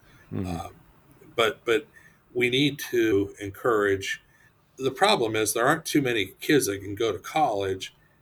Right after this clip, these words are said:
Speaker 2: and major in economic development.
Speaker 1: Correct.
Speaker 2: Uh, that's one problem. Um, so a-, attracting people to the field, you, you gotta find people that have sort of an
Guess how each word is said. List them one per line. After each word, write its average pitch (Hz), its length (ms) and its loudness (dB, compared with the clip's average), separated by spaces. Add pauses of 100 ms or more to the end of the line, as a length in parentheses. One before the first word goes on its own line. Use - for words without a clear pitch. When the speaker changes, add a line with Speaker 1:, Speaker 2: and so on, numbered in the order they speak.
(280)
Speaker 2:
and 101 380 -2
major 120 440 4
in 101 340 -2 (440)
economic 104 460 -2
development. 104 500 -2 (180)
Speaker 1:
Correct. 87 380 -2
Speaker 2:
Uh, 95 320 -6 (140)
that's 127 260 2
one 131 220 6
problem. 90 420 -10 (560)
Um, 101 480 -8
so 113 440 2
a-, - 240 -10
attracting 165 640 4
people 107 320 -4
to 107 200 -4
the 101 100 -2
field, 101 560 -2 (600)
you, 117 240 -4 (280)
you 123 140 -4
gotta 147 180 4
find 120 300 -2
people 117 320 -6
that 107 160 -4
have 95 600 -4 (200)
sort 123 280 0
of 120 80 0
an 110 180 -2